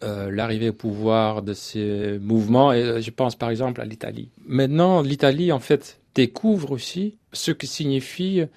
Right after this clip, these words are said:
appartenir à l'Europe. Et, euh, le bras de fer qu'on avait un peu prévu sur le plan budgétaire entre, entre Rome et la Commission de Bruxelles, en fait,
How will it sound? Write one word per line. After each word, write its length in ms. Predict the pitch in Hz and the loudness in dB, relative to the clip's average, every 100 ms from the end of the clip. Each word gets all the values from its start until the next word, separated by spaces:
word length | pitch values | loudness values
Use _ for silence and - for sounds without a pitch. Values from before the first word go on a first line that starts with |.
| - | -4
appartenir 640 | 143 - - 139 131 131 | -4 -4 -8 -6 -4 -4
à 100 | 127 | -6
l'Europe. 400 | 120 120 117 120 _ | -6 -6 -6 -10 _
Et, 400 | 127 117 113 110 | -8 -4 -2 -4
euh, 480 | 104 - 110 107 107 | -6 -8 -10 -8 -8
le 200 | 107 113 | -4 -4
bras 200 | 113 127 | 0 0
de 60 | 127 | -2
fer 580 | - 147 143 151 135 - | -2 2 4 2 0 -6
qu'on 200 | 123 120 | -8 -4
avait 800 | 117 110 113 120 117 113 110 104 _ - | -4 -6 -4 -2 0 -2 -6 -10 _ -14
un 120 | 113 | -12
peu 240 | - 120 - _ _ | -8 -8 -10 _ _
prévu 640 | - 127 120 117 156 175 143 | 0 4 4 2 -4 -4 -6
sur 260 | - 131 | -8 -6
le 80 | 120 | -6
plan 220 | 113 131 | -4 -6
budgétaire 520 | 123 117 131 131 165 139 | -4 -4 -4 -2 -2 -4
entre, 300 | 123 - 135 | -8 -10 -10
entre 320 | 123 - 123 | -10 -4 -2
Rome 480 | 117 135 139 127 - | 2 2 2 0 -4
et 580 | - 123 120 117 117 113 | -4 -4 -2 -4 -4 -6
la 180 | 113 117 | -6 -8
Commission 420 | - 123 117 - | -6 -6 -6 -6
de 100 | 123 | -6
Bruxelles, 420 | 110 123 - 175 156 | -6 -6 -4 -4 -4
en 100 | 123 | -4
fait, 400 | 139 135 - | -4 -4 -8